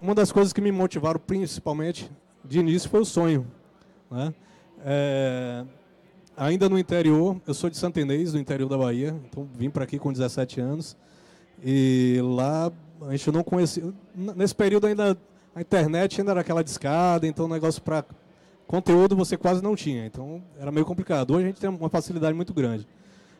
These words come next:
É, então, o sonho que me motivou de início, eu não sabia ainda que era isso que eu queria fazer, né? Mas eu sabia que era algo ligado à arte, porque eu sempre tive esse, essa parte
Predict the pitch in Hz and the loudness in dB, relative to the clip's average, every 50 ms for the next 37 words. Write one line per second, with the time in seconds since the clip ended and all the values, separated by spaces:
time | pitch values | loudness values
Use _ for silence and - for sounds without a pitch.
0 | _ - 147 135 135 131 127 123 123 120 117 120 123 127 131 - _ _ _ _ | _ -6 -2 0 2 2 4 2 2 2 2 0 -2 -6 -12 -20 _ _ _ _
1 | _ _ _ - 143 139 - 170 175 190 202 214 208 202 - - - - _ _ | _ _ _ -12 -8 -4 0 2 4 6 6 6 4 2 0 -10 -20 -20 _ _
2 | - _ _ _ _ - - - 180 180 - - 208 214 220 233 226 220 - 214 | -20 _ _ _ _ -10 -2 2 2 2 2 4 2 4 4 4 4 2 0 0
3 | 214 214 208 202 196 - 175 160 180 185 185 - - - _ _ _ - 147 143 | 0 2 2 2 2 2 2 4 4 4 2 0 -4 -20 _ _ _ -10 -2 0
4 | 180 208 190 165 151 139 - - - 151 170 196 220 - - 247 220 185 190 196 | 2 4 4 4 4 2 0 -4 -4 -2 -2 -2 -2 0 0 0 0 2 4 4
5 | 180 165 175 180 170 160 - 170 165 151 143 143 147 143 - - 147 139 151 139 | 4 4 2 0 -2 -2 0 0 -2 0 0 0 -2 -2 -4 -6 -6 -4 -2 -2
6 | 135 131 135 123 113 107 104 98 98 101 _ _ _ _ _ _ _ _ _ _ | 0 0 0 -2 -2 -4 -8 -10 -12 -14 _ _ _ _ _ _ _ _ _ _
7 | _ _ - 120 117 135 147 151 151 160 185 175 - 190 170 175 185 - 202 196 | _ _ -10 -8 -8 -6 -2 -2 0 0 0 0 0 0 0 0 0 0 0 0
8 | 185 175 190 190 190 180 180 175 185 202 165 139 135 127 - - - - - - | 0 0 0 0 -2 -2 -2 -2 0 0 0 0 0 -2 -4 -8 -12 -10 -6 -4
9 | 170 156 - 180 175 - 175 160 - - 185 180 190 180 - 190 165 156 151 - | -4 -4 -2 -6 -6 -6 -8 -10 -10 -6 -4 -2 -2 -2 -4 -6 -6 -6 -6 -6
10 | - - - - 165 170 175 - - 156 143 | -6 -8 -6 -4 -4 -4 -4 -4 -6 -10 -10